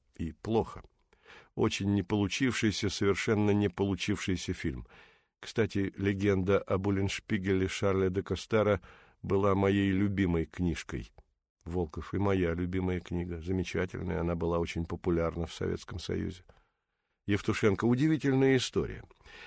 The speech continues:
В Америке она совершенно неизвестна. Даже один из самых культурнейших американцев, Артур Миллер, не слышал об этой книге Шарля де Костера. Я хотел дать её своим детям, они читают по-русски,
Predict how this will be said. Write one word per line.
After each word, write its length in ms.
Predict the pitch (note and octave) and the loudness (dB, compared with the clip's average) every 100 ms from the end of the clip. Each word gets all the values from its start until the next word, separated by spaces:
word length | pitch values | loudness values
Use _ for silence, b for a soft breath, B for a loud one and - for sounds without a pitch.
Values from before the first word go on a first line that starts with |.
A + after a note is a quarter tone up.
| B | B
В 100 | - | 2
Америке 640 | C#3 C#3 E3+ D#3+ B2+ C#3 - | 4 6 6 4 2 -2 0
она 300 | A2 A2 A#2+ | 2 4 2
совершенно 580 | - A2+ G2+ - G#2+ G#2 | 2 2 2 2 2 2
неизвестна. 680 | G2+ G2 E2+ C#2+ - - - | 2 2 0 -4 -6 -12 -14
Даже 300 | - G#2 G2 | -4 -2 2
один 240 | F#2+ G2 G2 | 2 2 0
из 80 | |
самых 380 | - G#2 G2 - - | 0 2 2 0 -2
культурнейших 920 | A2 G2 - A2+ F2 D#2+ - F2+ F#2+ | 0 0 2 2 2 0 -4 -4 0
американцев, 720 | F#2 F2+ F2 G2+ G2 A#2+ - B B B | 2 2 2 2 2 -4 -6 B B B
Артур 360 | F#2 F2+ - F2+ | -2 -2 0 2
Миллер, 460 | F2+ F2+ G2 A#2 - B B | 4 4 4 2 0 B B
не 160 | G#2+ | 2
слышал 480 | G#2 G2+ G2+ F#2 A2 | 4 2 0 2 4
об 160 | A2 G2+ | 4 4
этой 220 | F#2+ G#2 | 2 0
книге 400 | - F#2+ F#2 F#2 | 0 0 0 0
Шарля 400 | - F#2 F2 F2+ | -2 0 2 0
де 120 | F#2 | 0
Костера. 520 | - F#2+ - A#1+ - - b b b b - | -2 -4 -4 -6 -6 -14 b b b b -4
Я 240 | F#2+ F2+ | 0 0
хотел 440 | E2 F#2 F#2 F#2+ F2+ | -2 -4 0 2 2
дать 300 | D#2 F#2 - | 0 -2 -2
её 200 | F2+ F2 | -2 -2
своим 360 | - F#2 F#2+ | -2 0 0
детям, 400 | G2+ C#3+ - D#2 | 0 0 0 -2
они 260 | F2 F2+ F2 | 0 0 0
читают 480 | - E2+ F#2+ E2+ - | -6 -6 -2 -2 -2
по-русски, 520 | G2+ A2+ A2+ - F2+ | -2 -2 -2 -4 -4